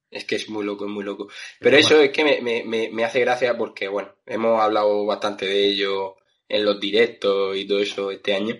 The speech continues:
Speaker 1: Y voy a preguntarle, voy a preguntarle. ¿Tú sabes qué me representa a mí mucho con el Barça? El, el meme mítico de Marcelino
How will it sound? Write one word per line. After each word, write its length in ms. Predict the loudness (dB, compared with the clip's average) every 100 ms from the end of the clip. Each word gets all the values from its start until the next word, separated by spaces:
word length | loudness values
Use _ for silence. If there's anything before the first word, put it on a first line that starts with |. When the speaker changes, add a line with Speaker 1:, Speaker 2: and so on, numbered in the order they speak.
| -14 _ _
Speaker 1:
Y 220 | -6 -4 -2
voy 220 | 0 0
a 80 | 2
preguntarle, 480 | 2 0 -4 -4
voy 100 | -4
a 40 | -4
preguntarle. 380 | -6 -8 -10 -12 -18 -8 2
¿Tú 80 |
sabes 220 | 6 6 4
qué 100 | 2
me 80 |
representa 440 | 2 0 -2 -2 -4
a 20 |
mí 100 | -4
mucho 240 | -6 -6
con 140 | -4 -4
el 80 | -2
Barça? 380 | -2 -4 -10 _
El, 380 | 0 0 0 -2
el 140 | -4 0
meme 280 | 2 2 2
mítico 460 | 0 0 2 4
de 160 | 4 4
Marcelino 640 | 0 0 -2 -2 -2 -4